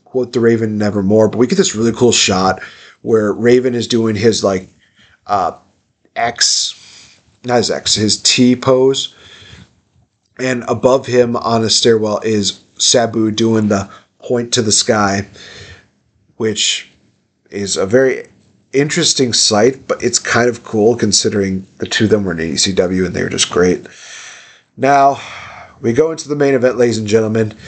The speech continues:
Uh, so we have Raven and Sabu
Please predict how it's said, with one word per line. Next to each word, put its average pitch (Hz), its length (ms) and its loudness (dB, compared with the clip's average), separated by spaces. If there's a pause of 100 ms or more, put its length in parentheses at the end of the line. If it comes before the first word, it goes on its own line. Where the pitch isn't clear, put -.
(760)
Uh, 117 460 -2
so 151 280 2
we 143 140 -4
have 127 500 0 (400)
Raven 190 640 2
and 151 160 -6
Sabu 113 640 0